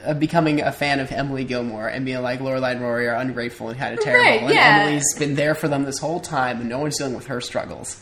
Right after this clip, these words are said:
Speaker 2: Aw,
Speaker 1: Uh,
Speaker 2: well, they kinda did this.
Speaker 1: but, like, she had a great story in that season. And, like, she's done. Her, her arc is complete. Lorelai's arc is complete. Rory's is, um,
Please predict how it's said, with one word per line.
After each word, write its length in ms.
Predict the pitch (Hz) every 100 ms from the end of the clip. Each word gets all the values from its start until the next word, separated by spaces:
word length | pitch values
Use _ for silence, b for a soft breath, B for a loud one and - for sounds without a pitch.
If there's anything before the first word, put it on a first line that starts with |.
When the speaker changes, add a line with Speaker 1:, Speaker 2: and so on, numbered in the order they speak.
| -
Speaker 2:
Aw, 40 | 269 240 214 - - 113 -
Speaker 1:
Uh, 20 |
Speaker 2:
well, 140 | 277
they 100 | 359
kinda 240 | 359 330 202
did 200 | 170 -
this. 80 |
Speaker 1:
but, 100 | 151
like, 180 | 151 147
she 260 | - 196 220
had 260 | 196 165 139
a 120 | 135
great 340 | 127 117 139
story 400 | - - 80 71
in 60 | 87
that 200 | 76 -
season. 460 | - 82 71 65 -
And, 160 | 139 127
like, 120 | 120
she's 360 | - 185 185 156
done. 300 | 143 127 117
Her, 220 | 147 160
her 240 | 156 165
arc 200 | 151 170
is 100 | 165
complete. 420 | - 156 160 156
Lorelai's 360 | 147 147 151 151
arc 120 | 143
is 80 | 143
complete. 420 | - 135 143 139
Rory's 600 | 139 143 160 156 151 147
is, 240 | 135 120 -
um, 400 | 113 113 113